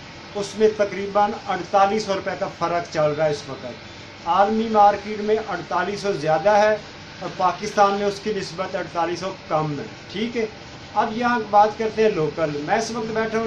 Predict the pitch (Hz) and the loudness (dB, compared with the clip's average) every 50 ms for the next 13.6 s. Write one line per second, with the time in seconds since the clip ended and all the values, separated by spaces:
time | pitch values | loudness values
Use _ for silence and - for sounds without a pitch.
0 | 208 170 170 160 170 190 196 - 233 226 220 214 208 208 202 202 - 208 202 185 | -2 -2 -2 -2 -2 -2 -2 -2 -4 2 6 8 8 8 6 4 -4 -8 -10 -8
1 | - 180 202 202 208 196 196 202 202 202 - - 180 214 214 202 185 160 165 170 | -2 0 0 0 4 4 4 4 4 0 -4 -8 -8 -8 -8 -4 -2 0 0 0
2 | 190 190 - 185 170 165 - - 165 - - 180 175 180 190 - - - - - | 0 0 0 0 0 0 -2 -6 -10 -10 -6 -4 -2 -2 -2 -4 -8 -16 -18 -18
3 | - - - - - 196 180 202 226 226 220 - 240 240 240 240 233 233 247 226 | -18 -18 -14 -12 -10 -8 0 2 2 2 2 -2 -2 -2 -2 0 -2 -2 0 -2
4 | 208 180 180 160 175 190 202 202 - 240 240 226 - 214 208 214 226 220 214 - | -2 -2 -2 -2 0 0 0 -2 -2 -4 -6 -4 -2 -2 0 2 2 0 0 0
5 | 226 226 220 214 214 214 214 190 151 156 190 208 220 220 220 190 220 208 196 196 | 2 4 4 4 4 4 2 0 -2 -2 2 2 2 2 2 -2 -4 -4 0 4
6 | 208 214 208 - - 214 208 - - 226 220 214 214 202 - 214 214 214 208 208 | 4 4 2 0 -4 -6 -6 -6 -4 0 2 4 4 4 2 0 0 0 0 -2
7 | 202 196 214 214 208 185 190 196 202 185 160 185 180 175 190 202 - 165 190 208 | -2 4 4 4 4 4 0 -2 -4 -4 -2 0 0 0 0 -2 -6 -6 0 2
8 | 208 202 196 202 202 202 202 202 208 175 165 180 180 175 - 208 214 190 170 160 | 2 4 4 4 4 4 4 2 0 -2 -2 -4 -4 -4 -2 0 2 2 2 2
9 | 156 165 190 196 208 214 208 - - - - - - - - - - - - 139 | 2 2 4 4 4 4 2 -2 -8 -14 -16 -16 -16 -16 -16 -16 -16 -16 -10 -4
10 | 180 208 214 - 240 240 226 208 208 214 208 - 208 196 185 190 202 214 220 - | -2 -2 -2 -2 -2 4 6 6 6 6 4 4 4 4 4 2 -2 -4 -4 0
11 | 196 214 220 220 226 214 - - 202 202 180 185 190 202 208 202 175 165 196 190 | 4 4 4 4 4 0 -2 0 0 2 2 6 6 6 6 6 4 -2 -2 0
12 | 190 190 196 202 196 170 156 175 185 196 202 202 202 208 196 196 196 196 196 175 | 2 4 4 2 2 -2 -4 -2 -2 -2 -2 0 4 6 8 8 6 6 2 -4
13 | 180 180 185 202 202 196 - - - - - - | -6 -4 -2 0 -2 -2 -2 -6 -8 -10 -10 -12